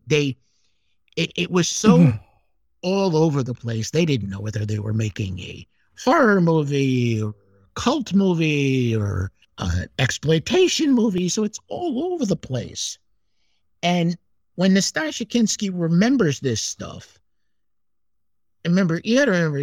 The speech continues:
Speaker 1: even though she became a very good actress, she was not back then. She was just a little, she was a kid.
Speaker 2: This is, like, her second film.
Speaker 1: This is, like, her second film, and she's screaming the same words over and over. And then Richard Widmark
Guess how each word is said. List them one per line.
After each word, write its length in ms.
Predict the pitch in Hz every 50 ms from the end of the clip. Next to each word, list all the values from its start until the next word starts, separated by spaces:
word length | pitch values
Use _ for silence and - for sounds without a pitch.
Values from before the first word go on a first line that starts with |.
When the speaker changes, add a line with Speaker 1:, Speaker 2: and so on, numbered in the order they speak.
| 139 127 -
Speaker 1:
even 200 | - 202 202 214
though 160 | 202 190 180 170 - 117 117 117
she 240 | - - - 165
became 460 | 156 139 135 - - 156 165 165 156 131
a 40 |
very 380 | 117 95 123 156 175 156 120 120
good 180 | 104 117 117 117
actress, 500 | 117 123 131 127 - - 113 107 110 -
she 180 | - - 190 220
was 140 | 233 202
not 300 | 180 151 170 202 - -
back 260 | - - 95 92 - -
then. 340 | - 117 104 85 82 95
She 100 | 117 - 147
was 100 | 170 -
just 160 | - 214 -
a 40 | 233
little, 240 | 262 262 294 330 247 - _ _
she 100 | - -
was 120 | 262 240 339
a 60 | -
kid. 440 | - - - 370 381 320 190 - - _ _ _ _ _ _
Speaker 2:
This 160 | 226 220 -
is, 100 | 311 262
like, 120 | 277 262 -
her 100 | 262 233
second 340 | - - 277 262 - 269 -
film. 340 | - - 285 302 254 165 123
Speaker 1:
This 120 | 240 240
is, 140 | 262 277 240
like, 180 | 254 247 226 -
her 140 | 214 208 185
second 460 | - - - 254 262 - 277 254 220
film, 400 | - - 202 175 160 160 160 190
and 160 | - 170 165
she's 340 | - - - 175 160 - - - _ _
screaming 920 | - - - - - - - 180 202 220 262 285 277 254 226 214 202 185
the 100 | 156 160
same 400 | 151 - - 208 233 269 262 226
words 360 | 220 196 190 180 175 165 - - -
over 400 | 165 190 214 226 185 190 196 190
and 140 | 175 160 160 -
over. 580 | 151 160 185 175 143 113 107 101 104 120 120 _ _ _ _ _ _ _ _
And 120 | - 160 180
then 160 | 190 190 185
Richard 360 | 196 247 254 - 269 269 214
Widmark 520 | 175 202 240 - 185 170 151 147 143 120